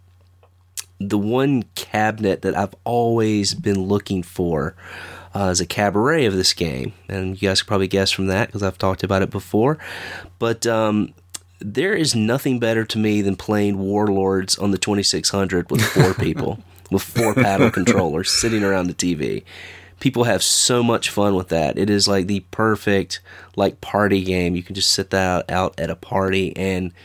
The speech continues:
Speaker 1: it's simple, you know? It, it's very easy, simple, um, and, uh, just, uh, just a really fun experience.
Speaker 2: Now, let me, let me go here, all right?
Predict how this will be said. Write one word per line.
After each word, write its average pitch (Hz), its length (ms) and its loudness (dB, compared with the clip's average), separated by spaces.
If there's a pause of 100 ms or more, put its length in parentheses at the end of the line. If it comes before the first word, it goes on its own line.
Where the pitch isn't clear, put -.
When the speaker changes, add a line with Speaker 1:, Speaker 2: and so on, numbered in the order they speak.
(140)
Speaker 1:
it's 139 220 0
simple, 113 560 -2
you 104 160 2
know? 117 260 2 (140)
It, - 180 -2
it's 117 100 -2
very 135 280 0
easy, 131 480 0
simple, 120 760 0
um, 92 380 -4 (720)
and, 92 340 0
uh, 90 240 0 (100)
just, - 280 -2
uh, 151 260 2
just - 180 -4
a 180 280 0
really 131 340 0
fun 123 460 2
experience. - 720 -2 (1000)
Speaker 2:
Now, 190 160 4
let 240 280 2
me, 185 500 2
let 127 320 0
me 117 180 0
go 160 280 2
here, 101 420 -2
all 120 160 4
right? 127 380 4